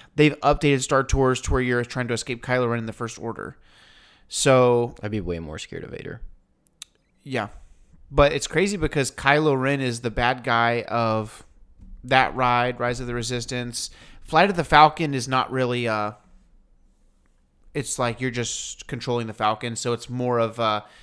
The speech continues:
Speaker 1: we're running a heist with Hondo. There's not really a bad
Speaker 2: So
Speaker 1: guy
Speaker 2: I'm
Speaker 1: per se.
Speaker 2: flying the Falcon?
Speaker 1: Yep.
Speaker 2: That sounds like the best ride.
Speaker 1: Uh, it's definitely the most, uh, you're interacting.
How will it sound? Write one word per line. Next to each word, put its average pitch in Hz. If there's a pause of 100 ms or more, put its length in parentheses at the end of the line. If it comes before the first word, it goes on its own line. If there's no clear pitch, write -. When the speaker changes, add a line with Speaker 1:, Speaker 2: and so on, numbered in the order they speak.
(200)
Speaker 1:
we're 127
running 120
a 104
heist 117
with 113
Hondo. 117
There's 113
not 117
really 110
a 101
bad 95
Speaker 2:
So 110
Speaker 1:
guy 101
Speaker 2:
I'm 104
Speaker 1:
per 90
se. 113
Speaker 2:
flying 98
the 90
Falcon? 147 (180)
Speaker 1:
Yep. -
Speaker 2:
That 87
sounds 98
like 90
the 90
best 82
ride. 98 (1040)
Speaker 1:
Uh, 165 (140)
it's - (120)
definitely 170
the 147
most, 151 (380)
uh, 123 (760)
you're 139
interacting. 117